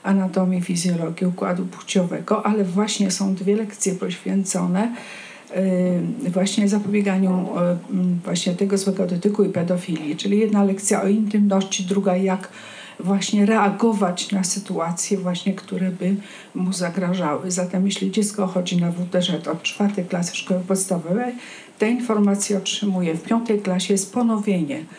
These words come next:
te-, tejże problematyki. To i tak uważam, że czwarta klasa za późno, bo tu było wspomniane przedszkole,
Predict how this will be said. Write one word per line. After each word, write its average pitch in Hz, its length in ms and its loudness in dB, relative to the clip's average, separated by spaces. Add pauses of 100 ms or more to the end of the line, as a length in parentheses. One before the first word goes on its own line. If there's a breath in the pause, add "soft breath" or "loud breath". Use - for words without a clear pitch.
(260 loud breath)
te-, 185 440 -2
tejże 175 320 0
problematyki. 180 760 -4
To 233 80 0
i 233 80 2
tak 262 280 0
uważam, 208 300 2
że 185 100 -4
czwarta 208 380 -2
klasa 202 300 -2
za 202 120 -2
późno, 196 360 -2
bo 180 120 -6
tu 185 120 -12
było 190 200 -4
wspomniane 185 540 0
przedszkole, 196 520 0